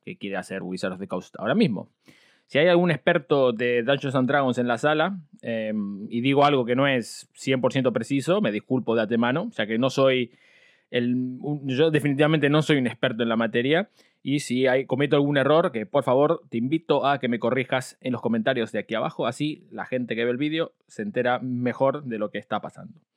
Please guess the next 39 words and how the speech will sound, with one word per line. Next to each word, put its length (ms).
Pero 140
voy 60
a 40
intentar 280
explicarlo 400
así, 320
muy 180
por 140
encima. 320
La 160
O 60
G 180
L 300
significa 800
Open 480
Game 460
License, 680
o 60
sea, 180
o 140
licencia 500
de 240
juego 340
abierto, 560
lo 160
cual 260
es 180
una 360
licencia, 440
obviamente, 540
que 140
permite 440
a 60
empresas 580
o 160
individuos 720
crear 500
nuevos 420
productos, 720